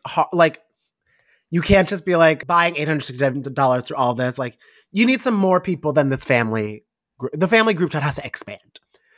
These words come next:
So the trio cashed in using a form of money laundering known as ten percenting,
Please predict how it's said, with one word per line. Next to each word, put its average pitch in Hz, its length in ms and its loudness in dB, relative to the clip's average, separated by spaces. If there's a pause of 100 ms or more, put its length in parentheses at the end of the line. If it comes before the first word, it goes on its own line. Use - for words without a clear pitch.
(260)
So 226 220 2
the 208 140 0
trio 370 480 0
cashed 202 400 0
in 156 240 2
using 147 260 2
a 143 40 0
form 151 260 2
of 139 80 2
money 123 260 2
laundering 113 400 -2
known 117 200 -2
as 113 260 -10 (160)
ten 156 260 0
percenting, 104 640 -6